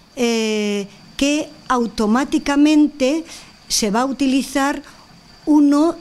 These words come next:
de los métodos que mejor controlan al ser humano, que es el miedo. El miedo real que van a sentir los vencidos, el miedo real que va a sentir la mitad de la población,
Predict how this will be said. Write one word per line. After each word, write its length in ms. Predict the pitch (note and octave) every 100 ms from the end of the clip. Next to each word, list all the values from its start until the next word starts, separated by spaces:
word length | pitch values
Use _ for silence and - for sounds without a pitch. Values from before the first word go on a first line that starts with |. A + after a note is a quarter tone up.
| -
de 300 | B3 A3+ A3
los 240 | G#3+ G#3
métodos 520 | A#3+ C#4 C#4 C4 D4
que 140 | - B3
mejor 320 | A3 G#3+ C4
controlan 480 | C4+ B3 B3+ C4 A#3
al 120 | G#3
ser 200 | A3 G3+
humano, 460 | F#3+ F3 E3+ E3 E3 - - - - - -
que 120 | A#3
es 140 | A3 -
el 120 | A3+
miedo. 420 | G#3 G3+ D#3+ D3+ D#3+ - - - - - - _ - - - - - - - - - -
El 160 | A#3
miedo 520 | A3+ C4 C4+ C#4+ F4 E4 - - -
real 560 | A3+ A#3 A#3 B3 D4+ -
que 120 | A#3
van 180 | A3 A3+
a 40 |
sentir 600 | A3 B3 A3+ C#4 C#4+ C4+ - - - - -
los 200 | G#3+ F#3
vencidos, 720 | G3 G3 D4+ C4+ C#4 D4+ -
el 100 | F#3+
miedo 300 | G#3+ G#3+ A3
real 340 | A#3 A#3 B3
que 100 | A#3+
va 100 | F#3+
a 20 |
sentir 440 | F#3+ G#3+ G#3 C4 C4 - - - -
la 100 | G#3
mitad 360 | G3 F#3+ G3 G#3+
de 100 | A3
la 160 | G#3+ G#3
población, 600 | A#3 C4 C4 D#4 D#4+